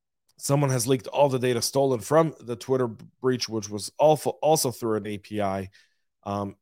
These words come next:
and you're talking about the importance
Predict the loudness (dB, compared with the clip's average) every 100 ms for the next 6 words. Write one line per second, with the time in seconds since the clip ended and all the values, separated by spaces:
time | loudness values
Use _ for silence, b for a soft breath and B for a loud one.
0 | -4 -4 -4 -10 _ _ -8 2 4 4
1 | 0 0 0 0 -4 _ _ _ _ _
2 | -4 -4 -4 _ _ _ _ -10 -6 -4
3 | 4 4 4 -4 -8